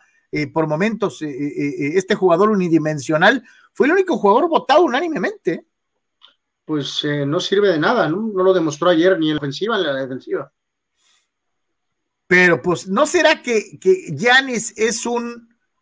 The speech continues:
Speaker 1: Aaron Rodgers? Que a los expertos les encanta, no sé por qué.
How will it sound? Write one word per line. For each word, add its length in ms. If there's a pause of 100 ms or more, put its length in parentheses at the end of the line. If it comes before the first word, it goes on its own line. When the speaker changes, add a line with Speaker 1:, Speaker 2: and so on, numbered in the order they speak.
Speaker 1:
Aaron 400
Rodgers? 680 (500)
Que 100
a 60
los 340
expertos 840
les 180
encanta, 680 (280)
no 240
sé 180
por 240
qué. 360